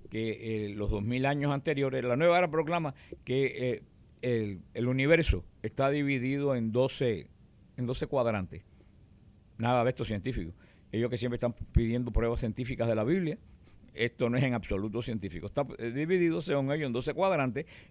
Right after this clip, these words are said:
y el sistema solar o, o la, o la neu-, la, el sistema a que nosotros pertenecemos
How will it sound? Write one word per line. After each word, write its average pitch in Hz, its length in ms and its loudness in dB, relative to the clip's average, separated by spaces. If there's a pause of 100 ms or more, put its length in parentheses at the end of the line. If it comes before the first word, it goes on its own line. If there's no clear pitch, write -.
y 147 140 2
el 170 100 4
sistema 156 400 0
solar 165 380 4 (300)
o, 98 300 0 (100)
o 107 220 0
la, 104 500 0 (360)
o 110 100 -4
la 110 160 2
neu-, 98 320 -2
la, 101 440 -2 (540)
el 110 100 -2
sistema 135 540 0
a 120 80 0
que 113 140 0
nosotros 131 360 -2 (200)
pertenecemos 151 640 0